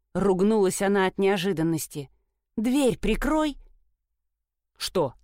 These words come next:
настолько ценная добыча?» Створку он, тем не менее, закрыл. И плотно. «Вот сейчас и посмотрим».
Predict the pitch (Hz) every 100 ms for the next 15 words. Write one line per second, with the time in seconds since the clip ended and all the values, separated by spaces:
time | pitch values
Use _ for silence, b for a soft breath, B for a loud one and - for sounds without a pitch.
0 | - 151 - 208 208 190 - 233 226 208
1 | 185 196 240 - 151 - _ _ _ _
2 | _ _ _ _ _ _ - - 160 214
3 | - 349 339 320 302 302 302 254 269 277
4 | 262 262 - 202 170 160 160 _ _ _
5 | _ - 185 208 247 185 - 160 143 _
6 | _ _ _ _ _ _ _ _ _ _
7 | _ _ - 220 392 - 254 262 294 220
8 | 160 - 196 226 233 226 214